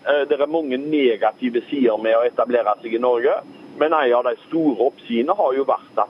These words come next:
vi har hatt tilgang til fornybar, billige kraft, eh, og noe som har gjort at, eh, at vi kan, eh, vi kan tilby gode, eh, rammebetingelser. Når det da blir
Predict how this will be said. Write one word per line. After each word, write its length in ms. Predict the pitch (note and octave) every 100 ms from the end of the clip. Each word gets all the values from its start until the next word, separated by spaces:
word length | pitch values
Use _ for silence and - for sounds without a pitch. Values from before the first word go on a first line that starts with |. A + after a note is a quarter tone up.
| B2
vi 100 | B2+
har 240 | B2+ A#2+
hatt 320 | - A2 - -
tilgang 420 | C3+ A2 A2 A#2+
til 100 | B2+
fornybar, 680 | - C3 B2 A2 G2 A2+ A2+ A2+ B2+
billige 540 | F#3+ A3+ G#2 A#2 A#2 -
kraft, 320 | G3+ A3+ - - - - - - -
eh, 220 | - D#3 D3+
og 160 | E3+ F#3
noe 260 | B3+ G3
som 140 | F3 F3
har 80 |
gjort 380 | F3+ D#3 - -
at, 240 | B2 - C#3
eh, 220 | C3+ A#2 -
at 220 | C3+ B2
vi 180 | C3+ C3+
kan, 360 | - C#3 B2+ B2
eh, 240 | B2+ B2+
vi 160 | B2 C3
kan 140 | G#3
tilby 400 | G#3 A3+ C3 A3+
gode, 340 | A#3+ C#4 B3+ A2
eh, 840 | G#2+ A2 - A#2+ A2 A2+ G#2 G2 A#2+
rammebetingelser. 800 | A#2 G2+ G2+ G2+ F#2 - F#2 C3
Når 220 | E3+ F3
det 340 | G#3 D3+ D3
da 140 | D#3 C#3
blir 220 | C#3